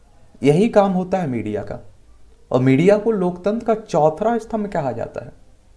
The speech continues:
लेकिन आज आप देखिए, वो उस चौथे स्तंभ का क्या हाल है,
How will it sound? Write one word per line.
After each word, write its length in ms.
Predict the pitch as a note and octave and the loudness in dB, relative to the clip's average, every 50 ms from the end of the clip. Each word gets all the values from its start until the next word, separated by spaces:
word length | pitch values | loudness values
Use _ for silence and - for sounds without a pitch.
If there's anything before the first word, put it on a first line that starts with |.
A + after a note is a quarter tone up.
| _ _ - - - - - - - - _ - - - | _ _ -20 -20 -20 -20 -20 -20 -20 -20 _ -18 -6 2
लेकिन 280 | B2 C#3 C#3+ G#3+ G3 F#3 | 4 4 6 6 4 4
आज 220 | F3 E3+ E3+ F3 | 4 2 4 2
आप 120 | E3+ E3 | 2 2
देखिए, 280 | D#3+ D#3+ F3 F3 G#3 G3 | 2 -2 -6 -2 -2 -2
वो 100 | F3+ E3+ | -2 -2
उस 280 | - - D3 - - - | -2 -2 -4 -6 -2 -2
चौथे 520 | C#3 A#2 B2 - - - F3 F#3 F3+ - | 0 0 0 -2 -4 -6 -6 -4 -4 -6
स्तंभ 300 | - - - C#3+ D3 D#3+ D#3 | -10 -8 -8 -10 -8 -8 -6
का 140 | D3+ C3 G2 F#2+ - - - - - | -6 -6 -6 -6 -10 -16 -20 -14 -8
क्या 120 | C#3 C3 C#3 | -4 -2 -2
हाल 380 | D#3+ E3+ D3+ D#3 D3+ C#3 A#2+ | -2 -2 -2 -4 -4 -4 -4
है, 120 | G#2+ - | -6 -8